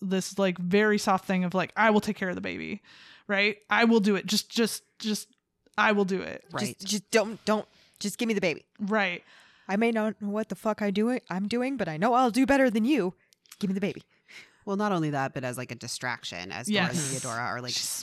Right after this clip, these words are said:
Speaker 2: trying to
Speaker 1: smart.
Speaker 2: get downstairs.
Speaker 1: Yes. So what did you all think about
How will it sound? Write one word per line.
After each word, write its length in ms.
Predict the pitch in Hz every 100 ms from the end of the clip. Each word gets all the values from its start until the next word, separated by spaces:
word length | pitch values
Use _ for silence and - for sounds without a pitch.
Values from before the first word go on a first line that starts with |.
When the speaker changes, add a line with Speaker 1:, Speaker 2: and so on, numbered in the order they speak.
| 208
Speaker 2:
trying 200 | 202 208
to 40 |
Speaker 1:
smart. 60 | 135
Speaker 2:
get 140 | -
downstairs. 760 | 135 123 - 127 113 113 123 - - _ _
Speaker 1:
Yes. 640 | 202 185 - - - - _ _ _ -
So 160 | - 247
what 120 | 240
did 100 | 285
you 120 | 294
all 260 | 262 240 233
think 300 | - 233 226
about 960 | - 190 190 180 180 196 208 - -